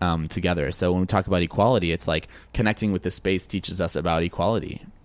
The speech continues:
Um, it shows us equality. It shows us the oneness of everything. Um, a lot of times oneness of everything is, like, a really <laughs> esoteric, metaphysical, woo-woo, hippy-dippy thing. But, you know, um,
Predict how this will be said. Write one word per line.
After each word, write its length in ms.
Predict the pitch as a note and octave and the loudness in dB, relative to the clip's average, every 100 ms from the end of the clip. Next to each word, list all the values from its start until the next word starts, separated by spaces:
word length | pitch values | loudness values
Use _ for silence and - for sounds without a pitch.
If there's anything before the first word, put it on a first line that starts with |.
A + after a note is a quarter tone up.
| - | -8
Um, 200 | F2 E2+ | -6 -4
it 60 | E2+ | -2
shows 220 | F#2 F#2 | -2 -2
us 140 | E2+ | -6
equality. 440 | F2 - G2 F#2 D2 | -6 -2 -2 -2 -4
It 80 | - | -4
shows 220 | E2 E2+ | -4 -4
us 200 | - - - - - | -6 -8 -14 -18 -4
the 80 | G2 | 0
oneness 340 | F2 F2 E2 - | 2 0 0 -4
of 100 | A#1 | -4
everything. 440 | A1+ - - - - - - | -6 -8 -8 -10 -14 -10 -2
Um, 400 | E2+ E2+ E2 - - - - | 0 0 -2 -6 -14 -14 -2
a 60 | G2 | 0
lot 340 | F#2+ G#2 B2 | 4 4 4
of 60 | C3 | 4
times 340 | A#2 G#2 F#2+ | 2 2 2
oneness 340 | F#2 G2 G2 | 0 0 0
of 80 | F#2 | 0
everything 380 | F#2 F#2+ G2+ G2 | 0 0 0 0
is, 200 | E2+ D#2+ | 0 0
like, 140 | E2 | -2
a 80 | F2 | 0
really 440 | E2 F#2+ - A#2+ G2 | 0 0 2 2 2
<laughs> 60 | F#2 | 0
esoteric, 540 | G2 F#2+ F2+ F2+ F2+ | -2 -2 0 0 0
metaphysical, 680 | F#2 F2 - F2+ F2+ E2+ D#2+ | 0 -2 -2 -2 0 0 0
woo-woo, 560 | E2+ G#2+ G2+ G2+ F#2 F#2 - - - | 0 2 4 4 4 2 -6 -18 0
hippy-dippy 480 | A#2 A#2 A2 G#2 F#2+ | 2 4 2 2 0
thing. 320 | C3+ C3 G2+ | 2 2 2
But, 240 | F2 F2+ - - - - - - | 2 0 0 -14 -20 -20 -20 -6
you 100 | G#2+ | 0
know, 240 | G2 E2+ - - - - | 2 0 -2 -12 -6 0
um, 300 | G2 F#2 | 0 0